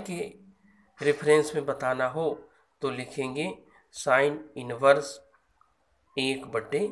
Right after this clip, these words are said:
दो, वन upon टू। इसी प्रकार cos इनवर्स x वह दिया गया संख्यात्मक कोण है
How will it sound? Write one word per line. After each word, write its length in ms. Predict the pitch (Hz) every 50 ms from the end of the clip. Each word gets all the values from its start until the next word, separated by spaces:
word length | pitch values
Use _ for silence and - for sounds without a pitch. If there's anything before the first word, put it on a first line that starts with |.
| - - - - _ _ _ _ _ _ _
दो, 300 | - - - 131 - - - - - _ _ _ _ _ _ _ _ _ _ _ _ -
वन 180 | 107 110 110
upon 320 | 110 107 - 131 143 190 226 - - _ _ _ _ _ _ _ -
टू। 60 | - - - - - - - _ _ _ _ _ _ _ _ _ _ _ _ _ _ _ _ 1077 1077 _ _ _ _ - - _ _ _ _ - - - - _ - - - - - - - - - - _ _ _ _ _ _ _ _ _ _ _ _ -
इसी 300 | 147 143 - - 208 208
प्रकार 520 | 202 - 147 147 - - 135 127 127 135 - - - - - - - - - - - - _ _ _ _ _ _ _ _ _ _ _ -
cos 300 | - 170 175 190 202 196 - - - - 160
इनवर्स 640 | 156 151 139 143 147 147 151 - - - - - - _ _ _ _ _ _ _ _ _ _ _ _ _ _ _ _ _ _ _ _ _ _ _ _ _ _ -
x 340 | 147 151 151 151 - - - - - - - - - _ _ _ _ _ _ _ _ _ _ _ _ _ _ _ _ _ _ -
वह 300 | 135 147 156 165 202 202
दिया 360 | 202 - 151 151 156 147 143
गया 260 | 139 139 139 143 143
संख्यात्मक 920 | 139 - - 131 127 - - 139 123 127 - - 131 131 131 127 - - _ -
कोण 220 | 143 139 165 180
है 260 | 180 - 123 120 117